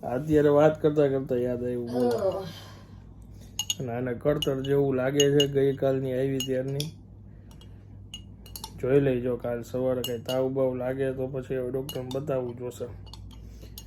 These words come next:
Speaker 1: અને તમે જોઈ જ રહ્યા છો કે અમારું ડાયટિંગ કેવું ચાલુ છે.
Speaker 2: અમારું નહીં, તમારું.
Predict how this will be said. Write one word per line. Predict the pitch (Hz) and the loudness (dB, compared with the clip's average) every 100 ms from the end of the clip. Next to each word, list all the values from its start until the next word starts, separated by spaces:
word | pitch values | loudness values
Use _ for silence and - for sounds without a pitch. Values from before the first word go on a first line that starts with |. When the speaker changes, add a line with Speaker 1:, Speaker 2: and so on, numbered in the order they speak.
| - - - - - - - - 139 | -16 -16 -16 -16 -18 -18 -14 -12 -8
Speaker 1:
અને | 131 131 127 127 120 - - - - - - - - - - - - - - - - | -4 -2 0 -2 -8 -14 -18 -18 -18 -18 -18 -20 -20 -16 -16 -16 -18 -20 -20 -18 -8
તમે | - 131 | -2 0
જોઈ | 123 147 147 | 8 10 10
જ | 139 | 10
રહ્યા | 143 143 139 | 10 10 10
છો | 135 135 | 8 4
કે | 123 117 131 | 2 -2 -2
અમારું | 139 123 | 0 0
ડાયટિંગ | 123 131 131 127 | 2 0 0 -4
કેવું | 120 135 123 110 | -2 -2 -2 -4
ચાલુ | 127 131 113 | -2 -2 -2
છે. | 107 107 - - - - - - - - - - - - - - - - - - - | -6 -10 -14 -18 -18 -18 -18 -18 -18 -20 -2 -2 0 -6 -6 -14 -16 -16 -18 -16 -12
Speaker 2:
અમારું | 180 208 220 220 | -8 -4 -4 -4
નહીં, | 196 170 | -6 -6
તમારું. | 170 156 151 - - | -6 -6 -8 -12 -14